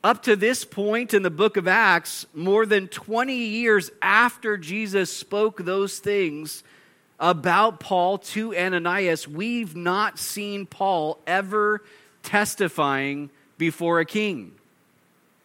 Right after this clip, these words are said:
Yes, a governor. Yes, some local city officials and, you know, some, some local rulers, but never a king up to this point until now. Clearly what Jesus has, had said,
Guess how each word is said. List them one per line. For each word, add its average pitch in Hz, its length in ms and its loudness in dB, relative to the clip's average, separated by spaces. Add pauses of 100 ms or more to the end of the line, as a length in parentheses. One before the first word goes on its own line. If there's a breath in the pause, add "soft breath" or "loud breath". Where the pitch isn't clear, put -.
(220)
Yes, 156 280 0
a 185 60 2
governor. 208 720 2 (340 soft breath)
Yes, 175 280 2
some 180 260 -2
local 185 540 2
city 196 400 2
officials 196 640 0
and, 156 200 0 (460 soft breath)
you 160 140 -2
know, 160 320 0
some, 160 420 -4
some 165 200 -6
local 196 420 2
rulers, 208 540 4
but 175 220 0
never 226 600 0
a 170 160 -2
king 156 680 -6 (920 soft breath)
up 185 240 2
to 175 160 -2
this 160 240 -2
point 175 300 -2
until 180 640 0
now. 170 720 0 (540 soft breath)
Clearly 220 680 2
what 180 220 0
Jesus 190 600 0
has, 175 300 -2
had 160 240 -2
said, 175 600 -2